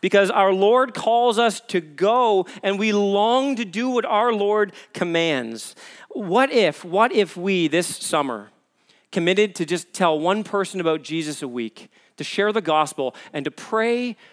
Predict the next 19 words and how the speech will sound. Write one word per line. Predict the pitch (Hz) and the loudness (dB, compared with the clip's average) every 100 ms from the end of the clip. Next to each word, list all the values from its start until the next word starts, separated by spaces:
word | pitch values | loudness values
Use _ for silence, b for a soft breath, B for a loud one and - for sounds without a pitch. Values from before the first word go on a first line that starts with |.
| b | b
fervently | - - - 185 147 135 117 110 107 _ _ _ _ _ - | -20 -14 -4 -4 -4 -8 -10 -12 -14 _ _ _ _ _ -16
that | 127 | -14
God | - 170 214 | -4 -2 -2
would | 180 147 - | -2 -8 -6
open | 180 196 208 196 | -6 -4 -6 -6
their | 185 | -8
hearts | 156 - 123 123 - - b b | -8 -8 -8 -10 -16 -18 b b
to | - | -18
believe | 127 139 131 175 208 180 | -6 -6 -2 -2 -2 -4
the | 185 | -8
gospel | 151 139 127 - 120 110 B B | -4 -4 -4 -10 -10 -10 B B
and | 135 | -16
to | - | -14
confess | - 131 - 165 165 - | -14 -14 -6 -4 -4 -4
that | 139 - | -10 -10
Jesus | - 143 139 131 | -8 -8 -8 -14
Christ | - 127 127 - | -12 -10 -10 -12
is | 98 | -16
Lord? | 98 92 87 _ | -16 -20 -20 _